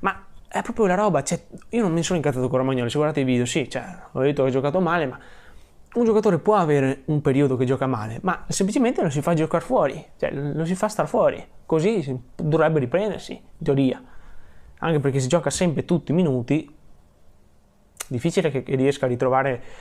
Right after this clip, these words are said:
la marcia che aveva prima se continua a fare sempre male. Comunque, importantissimo, molto importante sta vittoria qua, moltissimo,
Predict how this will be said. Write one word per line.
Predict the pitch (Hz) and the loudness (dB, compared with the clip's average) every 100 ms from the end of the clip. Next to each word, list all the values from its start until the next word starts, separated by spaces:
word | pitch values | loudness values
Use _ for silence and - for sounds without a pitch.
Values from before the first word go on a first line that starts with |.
| - | -6
la | 131 | -2
marcia | 127 131 123 143 120 | 0 0 -2 -4 -2
che | |
aveva | 127 131 120 | 0 0 -2
prima | 135 127 117 | -2 -2 -2
se | - | -4
continua | 127 123 120 | -4 -2 -2
a | 113 | -2
fare | 117 | -4
sempre | 120 - 120 | -4 -4 -4
male. | 117 - | -6 -10
Comunque, | - 185 123 - - - - - - - - - - - - - - | -2 0 -2 -6 -16 -20 -20 -20 -20 -20 -20 -20 -20 -20 -20 -20 -6
importantissimo, | - 165 170 175 165 151 131 - - - - - - - | 2 4 4 2 4 2 0 -6 -14 -16 -18 -18 -10 0
molto | 151 180 202 175 135 | 4 8 8 6 2
importante | 123 117 120 113 | 0 -2 -2 -2
sta | 117 | -4
vittoria | 113 113 110 | -2 -2 -4
qua, | - - - - - - - - | -6 -10 -8 -8 -8 -12 -18 -4
moltissimo, | 151 160 156 147 123 - 131 - | 2 2 2 0 0 -2 -10 -16